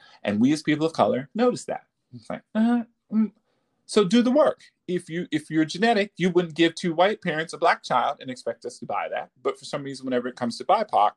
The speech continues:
they try to move the line. So what I would say, talk to the actors who have helped you get there, the stage crew, uh, the stage managers, anyone who's on production, anyone who's come in as a, just a guest artist has a perspective.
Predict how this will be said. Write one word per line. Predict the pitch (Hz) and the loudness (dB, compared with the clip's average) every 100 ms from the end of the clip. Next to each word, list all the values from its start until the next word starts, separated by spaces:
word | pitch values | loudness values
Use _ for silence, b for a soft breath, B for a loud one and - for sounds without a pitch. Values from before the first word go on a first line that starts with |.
| _ _ _ _ _ _ _ _ _ - | _ _ _ _ _ _ _ _ _ -2
they | 120 | 2
try | 131 | 2
to | 120 113 | 2 0
move | 131 120 110 | -4 -4 -2
the | 104 | -4
line. | 92 82 _ _ | -6 -10 _ _
So | - 147 127 - _ _ _ _ _ _ _ _ _ _ | -10 -2 -2 -2 _ _ _ _ _ _ _ _ _ _
what | 135 147 | -2 -2
I | |
would | 151 | -2
say, | 165 | -6
talk | 139 151 170 | -6 -6 -6
to | 185 | -4
the | 175 | -4
actors | 160 - 180 | -4 -10 -10
who | 165 | -8
have | 135 | -4
helped | 139 139 | -4 -4
you | 147 | -8
get | 131 127 | -6 -4
there, | 127 127 139 | -4 -6 -8
the | 117 120 | -10 -10
stage | - 123 131 - | -2 -2 -2 -4
crew, | 143 147 - _ _ - | -6 -6 -10 _ _ -6
uh, | 113 104 | -4 -4
the | 92 - | -6 -6
stage | 127 117 | -2 -2
managers, | 117 117 117 110 123 127 - | 0 -2 -2 -4 -4 -6 -2
anyone | 117 123 117 | 0 0 0
who's | 127 110 | -2 0
on | 110 123 131 | 4 4 2
production, | 117 120 - 135 135 | 2 2 2 -6 -2
anyone | 123 123 | 0 0
who's | 120 120 | 0 -4
come | - 131 | -2 -4
in | 143 165 110 | -2 -6 -8
as | - 110 110 | -8 -10 -10
a, | |
just | 107 123 127 | -12 -10 0
a | |
guest | 127 185 - | 2 2 0
artist | 76 - - - | -6 -6 -14 -6
has | 143 139 | -2 -2
a | 131 | -4
perspective. | 120 - - - - | -8 -6 -6 -6 -10